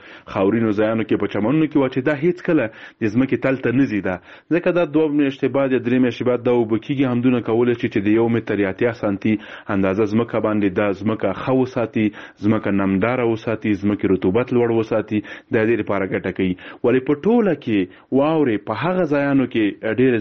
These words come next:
زیاتې مهمې دي چې باید وساتل شي، چې هلته طبیعي سرچینې دي، یعنې اوبه چې د کوم ځای نه اوبه سرچینه اخلي، په هغې ځای کې باید موږ واورې ټولې وساتو، په هغې ځای کې باید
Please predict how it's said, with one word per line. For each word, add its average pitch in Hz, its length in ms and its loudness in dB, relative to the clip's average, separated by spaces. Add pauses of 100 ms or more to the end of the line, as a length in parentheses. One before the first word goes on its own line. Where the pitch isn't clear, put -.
زیاتې 120 220 0
مهمې 113 400 2
دي 110 80 -4
چې - 120 -4
باید 101 200 2
وساتل 117 500 0
شي، 107 160 -2
چې - 120 -4
هلته 135 360 0 (320)
طبیعي 123 260 2
سرچینې 120 580 0 (100)
دي، 92 120 0 (300)
یعنې 117 180 2
اوبه 127 280 2
چې - 140 -12
د 131 60 0 (100)
کوم 160 180 4
ځای 131 180 2
نه 127 200 2
اوبه 98 300 2
سرچینه 127 540 0
اخلي، 131 360 0 (320)
په 131 120 -2
هغې 143 240 2
ځای 131 80 0
کې 120 100 -2
باید 104 220 0
موږ 117 240 2
واورې 110 440 2
ټولې 123 280 4
وساتو، 131 220 -2
په 107 400 0
هغې 107 180 -2
ځای 101 80 0
کې 104 100 -4
باید 98 200 2